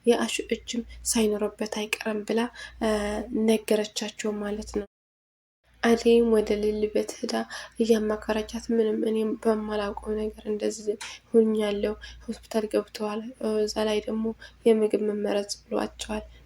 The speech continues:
አሁን ፍቅ-፣ ቤዛ ለኔ ብላ ያመጣችው ምግብ እኔ አልበላም» ስላት «ደብ በልቶት ከዛ እንደዚህ ሆነ» ብላ እየተጨናነቀች እያለ «በቃ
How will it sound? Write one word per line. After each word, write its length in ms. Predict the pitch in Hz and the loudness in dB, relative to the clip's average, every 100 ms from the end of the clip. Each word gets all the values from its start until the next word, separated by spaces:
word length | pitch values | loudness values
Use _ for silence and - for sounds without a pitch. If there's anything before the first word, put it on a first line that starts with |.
| - | -2
አሁን 220 | 226 226 226 | 2 2 0
ፍቅ-፣ 280 | - - - - - 214 - 214 214 214 214 | -4 -4 -6 -6 -2 -2 0 2 4 4 6
ቤዛ 240 | 220 214 214 | 4 4 2
ለኔ 220 | 214 214 208 | 0 0 0
ብላ 160 | 208 214 | 0 0
ያመጣችው 640 | 208 208 - - - - 220 | 0 -2 -6 -8 -12 -6 -4
ምግብ 280 | 214 226 | -4 -4
እኔ 120 | 214 214 | -2 0
አልበላም» 480 | 214 208 214 220 220 | 0 -2 -2 -2 -4
ስላት 320 | 233 226 - - - _ - | -4 -6 -8 -20 -20 _ 6
«ደብ 180 | 226 214 | 6 6
በልቶት 500 | - 214 - 226 220 - - - - | -2 -2 -2 -8 -10 -12 -18 -20 0
ከዛ 220 | 233 226 214 | 2 4 2
እንደዚህ 360 | 208 208 - | 0 -2 -4
ሆነ» 200 | 214 208 202 | -4 -6 -6
ብላ 160 | - | -6
እየተጨናነቀች 920 | 220 226 - - 220 214 214 214 - - | -2 -2 -2 -2 -2 -2 -4 -6 -10 -8
እያለ 360 | 226 220 208 214 226 - - - - | -2 -2 -2 -6 -8 -12 -20 -10 0
«በቃ 260 | 233 233 | 4 4